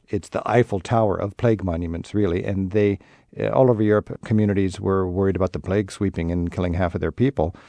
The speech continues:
and they would build a, a monument before as a bribe to God or after if they survived as a thanks to God. And this is one that, uh, I remember the story, um, what, Maria Teresa came there from Vienna, and she was just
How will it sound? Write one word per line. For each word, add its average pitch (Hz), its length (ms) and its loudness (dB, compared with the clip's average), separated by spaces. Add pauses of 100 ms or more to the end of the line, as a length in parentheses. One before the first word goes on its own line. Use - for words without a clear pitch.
(140)
and 107 160 2
they 101 80 4
would 92 180 2
build 98 240 2
a, 90 200 0
a 101 60 -4
monument 95 480 0 (240)
before 104 380 4
as 95 160 4
a 92 60 -2
bribe 92 320 -2
to 92 80 -2
God 90 240 0
or - 120 -2
after 104 300 0
if 85 120 -4
they 92 100 -2
survived 90 360 -2
as 87 120 -4
a 87 40 -2
thanks 104 300 -2
to - 80 -6
God. 87 300 -6 (340)
And 98 180 2
this 110 160 2
is 92 140 -4
one 90 200 0
that, 87 220 0
uh, 85 200 -2
I 90 60 -4
remember 92 260 -2
the - 80 -4
story, 90 280 0 (180)
um, 82 420 -6
what, - 180 -8
Maria 95 240 0
Teresa 92 360 -2
came 87 260 -2
there 85 160 -4
from - 180 -6
Vienna, 85 320 -4
and 80 160 -8
she 85 140 -8
was 82 200 -12
just - 220 -12